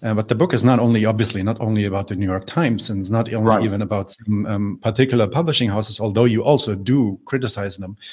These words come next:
Speaker 1: Um, but it's really like, I mean, uh, what really is astonishing is how you are drawing this red line that goes through history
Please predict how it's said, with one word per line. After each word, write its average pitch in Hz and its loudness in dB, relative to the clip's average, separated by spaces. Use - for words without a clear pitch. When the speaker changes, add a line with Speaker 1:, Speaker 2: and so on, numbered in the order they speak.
Speaker 1:
Um, 101 0
but 110 4
it's - -2
really 131 4
like, 101 -2
I - 0
mean, 110 0
uh, 120 -6
what 113 -4
really 135 6
is 120 2
astonishing 120 0
is 117 -2
how 107 -2
you 110 0
are 107 0
drawing 113 2
this 104 -4
red 113 0
line 110 2
that 101 -4
goes 107 0
through - -6
history 98 -4